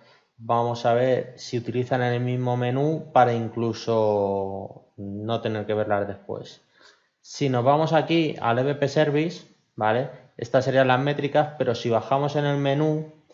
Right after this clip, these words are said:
vamos a ver un sitio donde pone alertas, o deberíamos verla, aquí está, alertas, ¿vale? Y estas son alertas, por lo que veo, eh, de la forma clásica, ¿vale? Pues aquí,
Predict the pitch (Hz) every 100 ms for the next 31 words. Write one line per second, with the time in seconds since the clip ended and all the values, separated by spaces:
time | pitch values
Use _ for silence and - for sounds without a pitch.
0 | _ _ - 127 131 135 139 135 143 143
1 | - - 127 131 131 135 135 127 - 139
2 | 139 139 143 135 120 120 127 - 117 117
3 | 110 107 - - - - - - - 110
4 | 107 107 104 104 117 117 113 - 104 113
5 | - - - _ 107 113 117 117 - -
6 | - _ _ _ _ _ _ _ - 101
7 | 113 - - - _ _ - 135 143 -
8 | 147 165 175 180 - 123 135 151 143 135
9 | 123 117 113 139 143 175 - - 120 117
10 | 107 113 - 123 131 113 - 117 113 -
11 | - - - - 101 117 123 107 107 -
12 | - 110 117 135 127 -